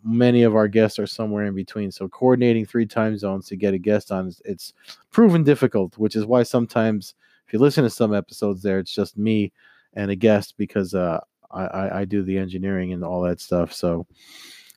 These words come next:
um, you know, like, editing, using the internet and ripping the audio and putting it up here and uploading it for you guys to listen to. So that's, uh,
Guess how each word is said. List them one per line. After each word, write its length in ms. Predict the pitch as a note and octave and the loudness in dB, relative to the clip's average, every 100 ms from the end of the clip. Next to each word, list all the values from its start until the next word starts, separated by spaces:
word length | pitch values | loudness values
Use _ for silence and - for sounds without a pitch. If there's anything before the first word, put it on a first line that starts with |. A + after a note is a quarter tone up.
| - | -2
um, 440 | F#2+ F2 E2 F2 | 0 0 -2 -6
you 100 | F#2+ | -4
know, 160 | F2+ E2+ | -2 -2
like, 220 | F2 E2+ | -2 -2
editing, 360 | G2 G2 F#2+ G2+ _ _ _ - _ - C2+ F2 B2+ | -2 0 0 -4 _ _ _ -20 _ -20 -20 -18 -2
using 680 | A2 G#2+ G#2 G2 F#2 F2+ - _ _ | 2 2 2 0 -2 -6 -12 _ _
the 480 | G2 F2+ F2 E2+ E2 | -2 0 0 -2 -2
internet 600 | B2 C3 B2+ B2 A#2+ A#2 | 2 4 4 6 6 4
and 260 | G#2 F#2+ E2+ - - | 0 -8 -8 -14 -4
ripping 300 | G#2+ G2+ F#2+ | -4 -2 -4
the 100 | F2 | 0
audio 540 | A2 A#2+ A2+ A#2 A#2 | 2 4 6 6 6
and 140 | A2 G2+ | 2 0
putting 260 | A2 G#2 | -2 -2
it 80 | G2+ | 0
up 160 | F#2 - | -2 0
here 340 | A#2+ B2 A#2+ | 4 6 6
and 100 | A2 | 4
uploading 380 | G#2 A2+ A2+ A2+ | 2 2 2 2
it 80 | A2 | -2
for 120 | - | 0
you 140 | A2 | 0
guys 300 | G#2+ G2+ F#2+ | 2 2 0
to 60 | - | -2
listen 280 | F#2+ - F#2 | -6 -6 -10
to. 280 | F#2+ G2 F2+ - - - - - _ | -4 -4 -6 -12 -20 -20 -20 -20 _
So 480 | - G#2+ F#2+ F2+ F2 - _ _ _ _ _ _ _ _ - | -6 0 0 0 -6 -14 _ _ _ _ _ _ _ _ -2
that's, 320 | G2+ G2 G#2+ | 0 0 0
uh, 320 | F#2+ F#2 F2 | 0 0 -4